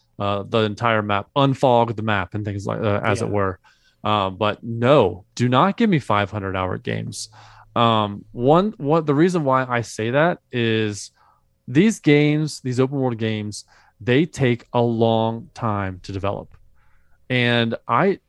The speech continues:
Speaker 1: t-, t-, to be honest, you know, I would rather these games come out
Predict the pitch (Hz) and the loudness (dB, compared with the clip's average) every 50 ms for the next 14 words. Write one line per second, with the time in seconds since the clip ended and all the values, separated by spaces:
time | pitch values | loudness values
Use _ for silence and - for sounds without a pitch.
0 | 151 135 127 127 - _ - 143 139 - 151 139 139 127 120 117 123 143 180 202 | -14 -10 -10 -10 -6 _ -4 -4 -2 -2 -2 0 2 2 2 2 2 0 0 -4
1 | 185 - - - _ - 147 139 131 123 - 143 165 196 185 139 120 127 123 120 | -4 -6 -12 -14 _ -4 -2 -2 -2 0 0 0 2 2 0 0 -2 -2 -2 -2
2 | 123 127 151 170 180 190 190 - - 127 135 143 143 135 127 127 123 120 127 139 | -2 -2 -2 -4 -4 -4 -6 -8 -8 -4 -2 -2 0 -2 -2 -4 -4 -2 -2 -2
3 | 156 156 - - _ _ _ _ _ _ _ _ - - - 143 135 127 123 123 | -4 -6 -8 -14 _ _ _ _ _ _ _ _ -6 -2 0 0 2 2 0 0
4 | 139 156 151 | 0 -2 -4